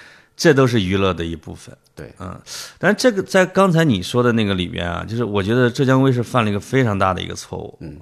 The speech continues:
Speaker 1: 首先第一个是什么呢？以李玟的身体状况和当时的这种抑郁症的这种状况，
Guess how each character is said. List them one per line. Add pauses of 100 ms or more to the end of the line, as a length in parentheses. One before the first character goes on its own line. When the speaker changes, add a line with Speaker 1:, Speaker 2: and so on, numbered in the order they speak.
(100)
Speaker 1:
首
先
第
一
个
是
什
么
呢？ (960)
以
李
玟
的
身
体
状
况 (440)
和
当
时
的
这
种
抑
郁
症
的
这
种
状
况，